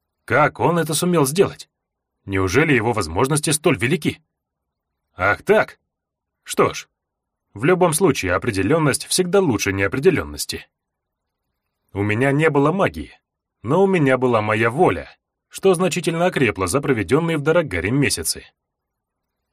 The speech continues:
Было ужасно страшно не уклониться, а встать перед этой скользящей надо мной силой — страстно желающей раскатать меня в тонкий блин. Но я всё-таки это сделал. Беззвучный бам,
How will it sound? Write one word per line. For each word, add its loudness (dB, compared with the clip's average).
Было 2
ужасно 0
страшно -2
не -2
уклониться, -2
а -2
встать 0
перед -2
этой 2
скользящей -2
надо 2
мной -4
силой — -4
страстно 0
желающей 0
раскатать -2
меня 0
в -10
тонкий -4
блин. -8
Но 0
я 2
всё-таки -2
это 2
сделал. -2
Беззвучный -2
бам, -2